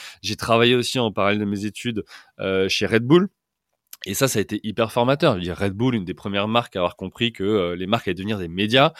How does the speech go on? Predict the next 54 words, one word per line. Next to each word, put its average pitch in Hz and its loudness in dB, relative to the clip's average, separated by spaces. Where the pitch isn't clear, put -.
Je - -16
veux 95 -6
dire, 107 4
une 98 -4
des 90 -6
premières 120 -2
questions, 135 0
euh, 90 -4
qu'ils - -14
m'ont 98 -10
posées 113 0
en 101 2
entretien, 139 -2
euh, 92 -2
c'est, 131 2
euh, 90 4
je - -16
sais - -20
pas 92 -14
si - -10
je - -8
trahis 87 -6
un 90 -8
secret 101 -10
ici, 113 -6
mais 101 -6
c'est, 127 4
euh, « 95 6
Julien, 120 2
est-ce 113 0
que - -6
t'as 92 -2
déjà 101 0
été 110 -4
en 117 0
garde 98 0
à 120 4
vue ? » 135 0
Bon, - -18
c'est - -10
étonnant 139 2
quand 113 -2
même 98 -4
que - -18
tu - -20
passes 92 -8
un 92 -4
entretien. 120 -2
Mais 107 -2
l'idée 131 6
derrière 127 8
tout 123 -8
ça, 131 4
c'était 98 -6